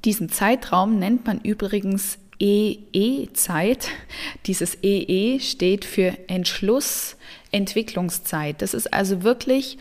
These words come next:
dieser Zeitraum zwischen Entschluss zur Notsektio und der Geburt des Kindes, oder man nennt es eben auch die Entwicklung des Kindes.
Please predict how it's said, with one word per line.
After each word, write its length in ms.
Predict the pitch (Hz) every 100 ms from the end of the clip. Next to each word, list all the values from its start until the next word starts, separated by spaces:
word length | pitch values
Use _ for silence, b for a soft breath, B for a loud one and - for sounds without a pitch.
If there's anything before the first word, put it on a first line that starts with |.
| B B B B _ -
dieser 320 | 208 - 170
Zeitraum 720 | - 196 196 262 - 247 247
zwischen 840 | 247 - 233 233 233 226 220 233 -
Entschluss 640 | 190 180 - 202 302 - -
zur 180 | 254
Notsektio 1080 | 220 214 254 - - 247 - - 254 240 247 B B B B
und 640 | - 220 226 226 - - -
der 320 | 202 190 190 -
Geburt 680 | - 190 - 196 233 240 -
des 180 | 185 -
Kindes, 420 | - 208 220 -
oder 140 | 170 180
man 140 | 175
nennt 180 | 180 190
es 120 | 180
eben 240 | - 175 175
auch 380 | - 185 196
die 300 | - - 180 -
Entwicklung 920 | 180 190 196 - 196 202 - 190 175
des 220 | 165 165
Kindes. 500 | - 160 160 117 -